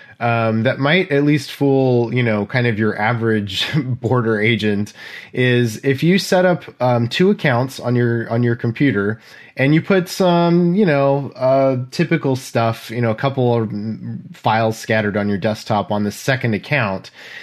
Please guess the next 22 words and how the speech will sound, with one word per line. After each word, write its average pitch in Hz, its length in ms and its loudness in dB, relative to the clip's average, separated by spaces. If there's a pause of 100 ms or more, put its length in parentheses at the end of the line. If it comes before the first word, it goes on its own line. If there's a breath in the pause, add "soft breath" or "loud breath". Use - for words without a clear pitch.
(280 loud breath)
uh, 127 220 2
to 139 120 -2
make 170 180 4
it 143 60 4
look 151 220 2
like 127 180 2
that's 123 240 0
an 123 80 2
account 113 340 -2
you 113 100 2
actually 107 400 0
use. 95 400 -4 (280 loud breath)
And 135 180 2
then 190 300 4
you 143 120 0
set 180 260 2
your 180 120 2
Mac 139 500 0 (220 loud breath)
so 139 340 2
that 127 320 2
it 135 200 0
doesn't 196 600 2